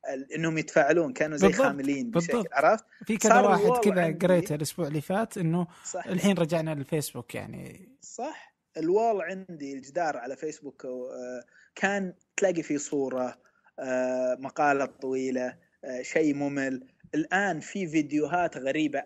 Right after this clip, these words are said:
Speaker 1: أنا يوميًا لازم أشارك فيديو أو اثنين من اللي ألاقيها عندي على الوال، إما أشياء تضحك، كوميديان ولا whatever،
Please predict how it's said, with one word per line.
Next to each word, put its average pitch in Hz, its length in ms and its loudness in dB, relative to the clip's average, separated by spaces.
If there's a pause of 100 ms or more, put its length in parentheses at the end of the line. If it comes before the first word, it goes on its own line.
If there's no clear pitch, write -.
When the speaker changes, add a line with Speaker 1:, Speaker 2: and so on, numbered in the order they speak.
Speaker 1:
أنا 196 180 2
يوميًا 160 720 0 (220)
لازم 160 320 0
أشارك 143 540 -4
فيديو 175 380 0
أو 165 200 2
اثنين 160 520 -4 (120)
من 143 120 -6
اللي 143 180 0
ألاقيها 143 380 2
عندي 135 200 -4
على 120 100 -4
الوال، 120 240 -8 (360)
إما 196 180 2
أشياء 170 320 -2
تضحك، 180 720 -4
كوميديان 156 680 -2
ولا 131 300 -2
whatever، 180 420 0